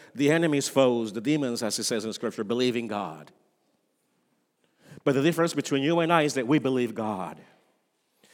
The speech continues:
And believing God is believing what God says. If God says that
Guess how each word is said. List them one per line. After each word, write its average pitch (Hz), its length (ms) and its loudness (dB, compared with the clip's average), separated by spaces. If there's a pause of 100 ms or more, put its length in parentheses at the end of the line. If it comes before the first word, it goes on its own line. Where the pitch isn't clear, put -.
(120)
And 139 160 -2
believing 170 400 4
God 160 160 2
is 147 100 0
believing 147 360 2
what 127 160 2
God 123 240 0
says. 104 540 -2 (240)
If 139 180 0
God 156 260 4
says 151 480 0
that 123 180 -4